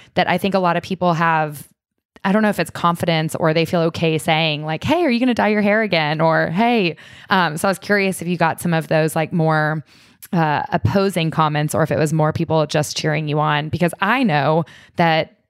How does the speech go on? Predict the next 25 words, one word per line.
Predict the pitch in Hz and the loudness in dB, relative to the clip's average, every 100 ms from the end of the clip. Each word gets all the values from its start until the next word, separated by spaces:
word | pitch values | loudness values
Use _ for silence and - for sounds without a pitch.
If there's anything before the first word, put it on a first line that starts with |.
| _ _ | _ _
my | 196 175 202 | 2 2 2
opinion | 180 165 156 156 | 0 0 0 0
has | 160 | -2
changed | - 147 151 165 | -2 -2 -2 -2
around | 147 151 | 0 -2
gray | 151 147 | 0 -2
hair | 151 147 | 0 0
ever | 139 147 | 0 0
since | 151 147 | -2 -4
becoming | 156 139 151 | -4 -2 -2
friends | 143 143 | -2 -2
with | 147 147 | -2 0
Lisa. | 135 - 58 - | 0 0 -4 -2
I | 170 | -2
think | 170 156 | 0 -2
there's | 175 160 160 - - - - | 0 0 0 -4 -16 -20 -18
so | - - 180 | -6 -2 2
much | 175 - - _ - | 0 -2 -8 _ -4
wisdom | 165 170 151 170 147 147 147 - | 0 0 0 0 0 0 -2 -2
and | 156 147 | -2 0
beauty | 165 160 156 151 147 - | 2 2 4 2 0 0
in | 160 151 | -2 0
that | 143 143 - | 2 0 0
aging | 160 151 170 143 147 | 0 0 0 -2 0
process. | 151 113 - 90 165 | 0 0 -2 -2 -2